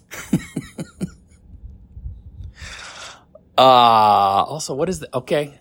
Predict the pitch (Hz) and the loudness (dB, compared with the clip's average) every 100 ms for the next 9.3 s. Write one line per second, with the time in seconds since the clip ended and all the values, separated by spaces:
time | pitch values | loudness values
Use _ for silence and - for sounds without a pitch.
0 | _ - 185 214 214 208 190 170 185 185 | _ -4 -2 0 -2 -2 -4 -2 0 4
1 | 175 175 170 180 151 120 131 170 160 156 | 4 2 0 2 2 0 -4 -4 -6 -6
2 | 175 175 123 147 156 156 - 170 123 107 | 0 0 2 -2 -2 -4 -4 -2 -2 -2
3 | 113 - 123 120 113 - 135 160 170 165 | -4 -4 -4 -4 -6 -6 -4 -4 -4 -10
4 | - 147 151 - 156 147 165 143 147 147 | -8 -6 -6 -4 -4 -4 -6 -6 -4 -4
5 | 110 110 120 113 107 101 98 95 - _ | -2 -4 -4 -8 -6 -6 -6 -6 -10 _
6 | _ _ _ _ _ _ _ _ _ _ | _ _ _ _ _ _ _ _ _ _
7 | _ _ _ _ _ _ _ _ _ _ | _ _ _ _ _ _ _ _ _ _
8 | _ _ _ _ - 120 113 139 147 151 | _ _ _ _ -4 2 6 6 6 4
9 | 160 151 | 4 0